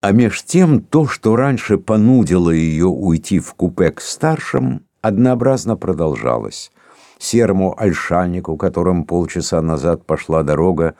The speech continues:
не предвиделось скончанья, и природа к тому, что ее в скорости ожидала, не готовилась.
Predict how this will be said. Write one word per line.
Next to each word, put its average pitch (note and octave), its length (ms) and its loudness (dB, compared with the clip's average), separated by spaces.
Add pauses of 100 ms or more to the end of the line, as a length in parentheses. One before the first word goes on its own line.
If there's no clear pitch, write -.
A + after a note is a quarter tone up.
(260)
не F#2 240 4
предвиделось D#2 720 -2
скончанья, D#2 840 -4 (420)
и B2+ 160 4
природа A#2+ 760 2
к - 120 -18
тому, E2 320 0
что - 180 -6
ее D2+ 160 0
в - 80 -10
скорости D2+ 480 -6
ожидала, C#2+ 480 -4
не G2 160 0
готовилась. A2+ 840 -4